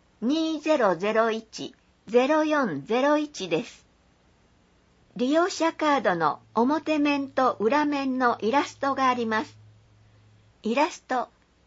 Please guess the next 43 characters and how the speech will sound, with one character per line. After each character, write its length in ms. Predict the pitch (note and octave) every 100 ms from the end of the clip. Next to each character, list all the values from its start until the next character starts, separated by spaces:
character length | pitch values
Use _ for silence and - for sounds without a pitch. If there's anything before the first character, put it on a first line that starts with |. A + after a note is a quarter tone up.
| _ _ -
イ 120 | A3
ラ 120 | D4+
ス 140 | -
ト 160 | - C#4
の 140 | C#4
説 440 | - - C4 C4 C4
明。 460 | B3+ B3 B3 A#3+ - _ _ _ _ _ _ _ _ _ -
表 460 | A3+ C4+ D#4+ D#4+ D4+
面 300 | D4+ C#4+ C4+
は 200 | B3+ - _ _
左 540 | - A#3+ B3+ D#4+ D#4+ D4+
上 260 | C#4+ C#4
に 280 | B3+ A#3+ - _ -
利 180 | G3+ C#4+
用 180 | D#4+
者 200 | E4+ C#4 D4
カ 240 | D#4 B3
ー 60 | G#3
ド、 200 | D3+ - _ _ _ F#3
右 300 | A3+ D4+ E4
下 280 | - C4+
に 220 | C4 B3+ - _ _ _
宇 100 | A3+
部 180 | A3 D#4+
市 260 | - - C4
立 280 | D4+ - -
図 140 | C4+
書 160 | C#4+ D4
館 260 | - G3+
と 160 | - D#3
記 160 | - -
載 280 | C#4+ C#4+
が 140 | C4 B3+
あ 60 |
り 100 | A3+
ま 180 | G3+ G3
す。 80 | - _ _ _ _ _ _ _ _ _ _
中 260 | - D#4 E4
央 260 | D#4 D4+ A#3+
に 280 | F3+ D3+ -
大 180 | D4 D#4+
き 180 | -
く 260 | F#3+ D#3+